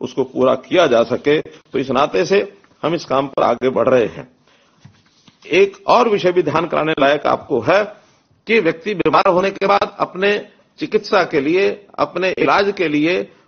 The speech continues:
वो इन योजनाओं का लाभ उठाता है, वो चाहे आयुष्मान भारत है अथवा चिरायु हरियाणा है। लेकिन हम इस ओर भी आगे बढ़ रहे हैं कि आखिर व्यक्ति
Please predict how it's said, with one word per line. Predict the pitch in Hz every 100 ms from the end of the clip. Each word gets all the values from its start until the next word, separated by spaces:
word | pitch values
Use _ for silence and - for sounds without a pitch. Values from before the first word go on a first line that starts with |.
| _
वो | 143 214
इन | - 208
योजनाओं | 202 175 175 190
का | 185
लाभ | 165 170 147
उठाता | 143 135 - 185
है, | 180 202 196 _ _ _ _
वो | 147
चाहे | 165 165 165 190 202 - _ _ _ _ _ _ - -
आयुष्मान | 110 151 170 170 180
भारत | 151 135 135 165
है | 185 202 - _ _ -
अथवा | 170 220 220 - - _ _ -
चिरायु | 208 196 180 165 - -
हरियाणा | 127 147 135 117
है। | 87 85 - _ _ _ _ -
लेकिन | 107 160 202 226 240 233 _ _ _ _ -
हम | 202 233 -
इस | 208 180
ओर | 196 254
भी | 277
आगे | 180 175
बढ़ | 160 139
रहे | 139
हैं | 139 170 202 - _ -
कि |
आखिर | 156 170 202
व्यक्ति | 165 160 - 196 196